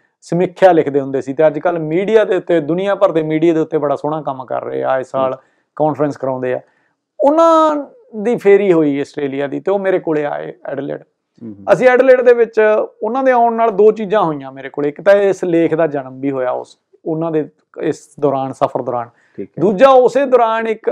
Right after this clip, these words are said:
Speaker 1: ਪੰਜਾਬੀ ਕਲਚਰਲ ਐਸੋਸੀਏਸ਼ਨ ਦੀ ਹੋਂਦ ਵੀ ਆਈ, ਉਹ ਵੀ ਆਪਾਂ ਕਿਸੇ ਐਪੀਸੋਡ 'ਚ ਕਰਾਂਗੇ ਗੱਲ। ਪਰ ਫਿਲਹਾਲ ਮੈਂ ਜੇ ਲੇਖ ਬਾਰੇ ਗੱਲ ਕਰਾਂ, ਤਾਂ ਮੈਂ ਤੇ ਪ੍ਰੋਫੈਸਰ ਸਾਹਿਬ ਨਾ, ਅਸੀਂ ਜਲੌਂਗ ਦੇ ਵਿੱਚ ਆਪਣੀ ਟ੍ਰੈਮ ਆ, ਜਿੱਥੇ ਉੱਥੇ ਕਿਤੇ ਘੁੰਮਦੇ ਫਿਰਦੇ ਸੀ ਇੱਕ ਦਿਨ ਸ਼ਾਮ ਨੂੰ।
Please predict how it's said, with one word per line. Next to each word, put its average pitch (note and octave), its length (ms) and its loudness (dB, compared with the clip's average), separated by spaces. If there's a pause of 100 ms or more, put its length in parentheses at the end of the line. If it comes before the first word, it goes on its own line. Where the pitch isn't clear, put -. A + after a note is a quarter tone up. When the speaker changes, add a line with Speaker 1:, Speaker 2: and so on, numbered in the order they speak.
(480)
Speaker 1:
ਪੰਜਾਬੀ G3 380 0
ਕਲਚਰਲ F3 500 -4 (120)
ਐਸੋਸੀਏਸ਼ਨ E3 500 -2
ਦੀ D#3+ 80 -2
ਹੋਂਦ C3 280 -8
ਵੀ B2+ 120 -10
ਆਈ, B2+ 160 -10
ਉਹ C#3+ 160 -2
ਵੀ E3+ 100 -8
ਆਪਾਂ C#3+ 240 -4
ਕਿਸੇ C3 220 -8
ਐਪੀਸੋਡ C3 380 -10
'ਚ - 80 -20
ਕਰਾਂਗੇ B2+ 320 -6
ਗੱਲ। C3 180 -4 (840)
ਪਰ B3 320 4
ਫਿਲਹਾਲ A3+ 520 2
ਮੈਂ A#3+ 160 -4
ਜੇ A3 180 2
ਲੇਖ F#3 280 0
ਬਾਰੇ F#3 220 2
ਗੱਲ E3+ 200 0
ਕਰਾਂ, E3+ 260 -4
ਤਾਂ F#3 220 -2
ਮੈਂ F3 260 -10
ਤੇ G#3 460 0
ਪ੍ਰੋਫੈਸਰ E3 420 -6
ਸਾਹਿਬ F3+ 280 2
ਨਾ, G3 140 -8
ਅਸੀਂ F3+ 380 -8 (120)
ਜਲੌਂਗ E3 480 0
ਦੇ F#3+ 140 -2
ਵਿੱਚ E3+ 180 -4
ਆਪਣੀ E3 240 -6
ਟ੍ਰੈਮ D#3 400 -2
ਆ, D#3 60 -2
ਜਿੱਥੇ D#3 280 -4
ਉੱਥੇ E3 200 -4
ਕਿਤੇ D#3+ 200 -6
ਘੁੰਮਦੇ D3+ 340 -4
ਫਿਰਦੇ B2 300 -8
ਸੀ C3+ 120 -14
ਇੱਕ C3 120 -14
ਦਿਨ B2+ 120 -12
ਸ਼ਾਮ B2 280 -8
ਨੂੰ। D3+ 140 -12